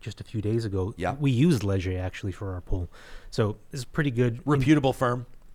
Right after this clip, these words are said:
Speaker 1: Pretty good, yeah. And, you know, it sort of, um, gives you a sense between the two of them where people are. And I think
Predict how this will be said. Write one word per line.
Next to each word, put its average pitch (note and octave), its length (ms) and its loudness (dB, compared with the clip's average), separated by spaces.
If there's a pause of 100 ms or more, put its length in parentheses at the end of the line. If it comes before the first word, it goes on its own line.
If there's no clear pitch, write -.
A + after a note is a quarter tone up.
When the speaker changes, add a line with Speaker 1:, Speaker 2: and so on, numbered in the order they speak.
(140)
Speaker 1:
Pretty C3 160 4
good, G#3 240 4
yeah. A#3 240 0
And, D#3 360 -4
you D#3 300 -2
know, C#3 80 0
it C3+ 140 -6
sort C3 200 0
of, A2+ 140 -2 (560)
um, G#2 380 0 (160)
gives D#3+ 260 2
you D3 80 2
a A#2 60 0
sense B2+ 280 2
between C3 360 0
the A#2 100 4
two D#3 300 2
of G#2 80 2
them G#2 240 2
where A2+ 180 2
people G#2 400 -4
are. G2+ 320 -6 (420)
And B2+ 80 -4
I B2+ 60 2
think C#3 240 -2